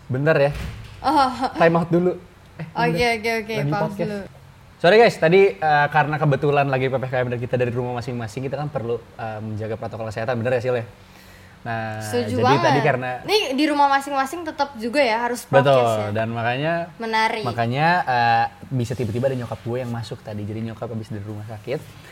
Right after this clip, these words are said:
Speaker 1: Tapi ya gue sama Abel tuh udah janjian sebenarnya dari bulan Juli,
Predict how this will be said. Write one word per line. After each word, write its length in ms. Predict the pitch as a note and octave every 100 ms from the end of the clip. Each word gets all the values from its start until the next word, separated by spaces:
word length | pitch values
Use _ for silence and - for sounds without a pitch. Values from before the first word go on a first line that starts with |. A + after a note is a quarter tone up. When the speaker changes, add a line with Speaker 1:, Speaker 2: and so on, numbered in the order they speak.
| -
Speaker 1:
Tapi 160 | - F3 C4+
ya 100 | F#3
gue 140 | A3
sama 180 | A#3 G#3
Abel 220 | F3+ G#3
tuh 80 | B3+
udah 140 | G3+
janjian 240 | D3 C3+ E3+
sebenarnya 220 | F3+ F3+
dari 100 | F3
bulan 200 | C3 A#2+
Juli, 320 | A2+ G2+ D3+